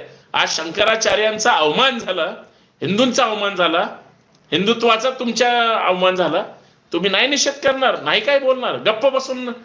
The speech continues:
सगळं ब-, वेळ मारून नेणार आणि मग नंतर भूमिका मांडणार, असं आहे का? ती त्याच्याबद्दल नाही भूमिका मांडणार, दुसरं कोणी बोललं असतं. बर, मला सांगा, हेच नितेश राणे साहेब किंवा त्यांचे सगळे सहकारी,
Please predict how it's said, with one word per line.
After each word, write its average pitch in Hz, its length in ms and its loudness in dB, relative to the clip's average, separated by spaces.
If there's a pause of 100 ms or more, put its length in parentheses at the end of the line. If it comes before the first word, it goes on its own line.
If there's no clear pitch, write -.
(220)
सगळं 240 400 2
ब-, 214 240 2
वेळ 240 200 2 (220)
मारून 214 420 0
नेणार 190 280 0
आणि 175 200 0
मग 185 120 -4
नंतर 185 380 0
भूमिका 170 360 -2
मांडणार, 147 340 -2 (420)
असं 139 180 2
आहे 220 80 4
का? 202 280 0 (680)
ती 202 380 4
त्याच्याबद्दल 220 520 0
नाही 302 140 0
भूमिका 240 340 0
मांडणार, 202 360 2
दुसरं 165 360 0
कोणी 214 260 2
बोललं 190 260 2
असतं. 139 260 -6
बर, 185 260 2 (1300)
मला 196 180 2
सांगा, 208 320 0
हेच 202 340 0
नितेश 208 400 -2
राणे 190 280 0
साहेब 175 400 2
किंवा 175 180 2
त्यांचे 175 360 -2
सगळे 165 300 -2
सहकारी, 139 600 -2